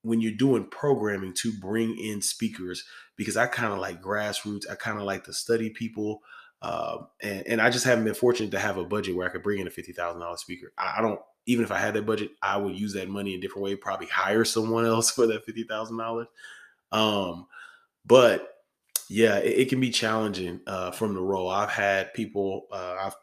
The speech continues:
put out a summer program and have, have had them checked off for, uh, bigger people or sexier,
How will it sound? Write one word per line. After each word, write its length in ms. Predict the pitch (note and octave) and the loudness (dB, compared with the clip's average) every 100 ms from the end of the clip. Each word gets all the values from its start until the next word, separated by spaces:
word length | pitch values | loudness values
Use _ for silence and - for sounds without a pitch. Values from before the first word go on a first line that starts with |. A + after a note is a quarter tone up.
| - | -4
put 120 | G#2+ | -2
out 160 | G#2 | -2
a 20 | F#2 | -4
summer 300 | - G#2 G2 | -4 -4 -4
program 500 | - G#2+ G2+ G#2 G2+ | -4 -4 -2 -4 -4
and 200 | F#2 F2+ | -6 -4
have, 340 | G2 F#2 F#2 - - | -2 -2 -4 -10 -16
have 180 | - F#2+ | -8 -6
had 280 | - G#2 G2+ | 0 0 2
them 280 | G2 F#2 F#2+ | -2 -6 -6
checked 320 | - A2 - | -2 -2 -2
off 280 | G2 F#2 F2+ - _ - _ | 0 0 0 -8 _ -20 _
for, 540 | - - F#2 F2+ F2 - | -14 -4 0 0 -2 -6
uh, 260 | F#2 F2 F2+ | -8 -6 -8
bigger 400 | F2+ G2+ G2 F#2 | -6 -4 -2 -4
people 360 | F#2 G2 - F#2 | -6 -8 -6 -4
or 180 | F2+ | -4
sexier, 720 | F2+ - B2+ A2+ - F2+ F2 | -2 4 4 4 0 -2 -2